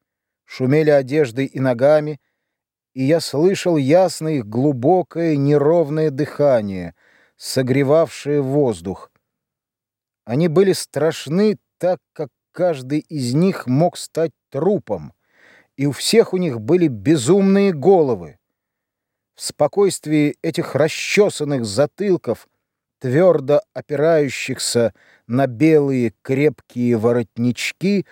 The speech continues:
я чувствовал ураган безумия, готовый разразиться каждую секунду.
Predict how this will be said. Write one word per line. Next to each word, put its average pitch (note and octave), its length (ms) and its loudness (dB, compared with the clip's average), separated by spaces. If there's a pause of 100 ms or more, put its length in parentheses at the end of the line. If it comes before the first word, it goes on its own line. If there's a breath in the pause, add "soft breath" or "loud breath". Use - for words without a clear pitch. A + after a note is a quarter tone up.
(460 loud breath)
я A2 240 0
чувствовал F3 960 0 (260)
ураган D#3 800 2
безумия, C#3 880 0 (480)
готовый E3 580 2
разразиться E3 840 0 (100)
каждую F3 560 0
секунду. D3 840 -2